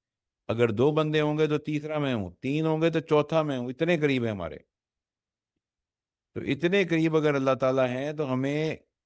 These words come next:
اس کے بعد اس چیز کا فکر کرنی ہے کہ ہم اپنی زندگی، تو پھر ہم اللہ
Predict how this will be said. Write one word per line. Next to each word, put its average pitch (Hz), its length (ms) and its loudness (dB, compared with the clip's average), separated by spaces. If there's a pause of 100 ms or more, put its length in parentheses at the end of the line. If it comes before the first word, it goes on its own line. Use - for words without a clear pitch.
(220)
اس 127 220 -6
کے 156 180 2
بعد 117 520 4
اس 127 280 -8
چیز 127 240 -10
کا 131 100 2
فکر 147 380 -2
کرنی 120 480 -4
ہے 127 260 -4
کہ 127 120 -12
ہم 120 300 -8
اپنی 117 300 -8
زندگی، 101 320 -10
تو - 240 -10
پھر 123 200 0 (580)
ہم 120 120 0
اللہ 123 160 4